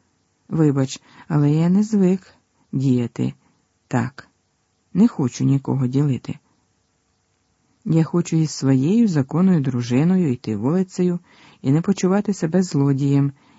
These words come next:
який краде чиюсь. Ти мусиш вибрати когось із нас. Я хочу бути з тобою,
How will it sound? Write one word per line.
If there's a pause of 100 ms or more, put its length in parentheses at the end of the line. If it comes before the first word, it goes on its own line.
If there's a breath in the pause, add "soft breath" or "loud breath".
(100)
який
краде
чиюсь. (1080)
Ти
мусиш
вибрати
когось
із
нас. (1500)
Я
хочу
бути
з
тобою,